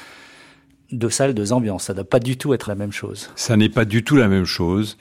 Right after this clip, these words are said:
Speaker 2: La médecine libérale a des avantages considérables et aussi des inconvénients, euh, par rapport à la médecine publique, mais c'est complémentaire.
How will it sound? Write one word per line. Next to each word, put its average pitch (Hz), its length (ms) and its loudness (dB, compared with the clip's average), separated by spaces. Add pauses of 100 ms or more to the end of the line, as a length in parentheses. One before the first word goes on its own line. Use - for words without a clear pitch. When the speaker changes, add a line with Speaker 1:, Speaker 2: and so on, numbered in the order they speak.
(340)
Speaker 2:
La 92 120 0
médecine 98 400 2
libérale 98 800 2
a 90 500 0
des 98 440 0
avantages 95 560 0
considérables 120 800 -2
et 139 600 4 (200)
aussi 156 280 0
des 143 200 6
inconvénients, 104 680 2 (680)
euh, 92 120 -4
par 87 180 -10
rapport 98 280 0
à 95 40 4
la 92 80 2
médecine 95 340 0
publique, 101 360 0
mais 107 80 2
c'est - 160 -4
complémentaire. 87 840 -2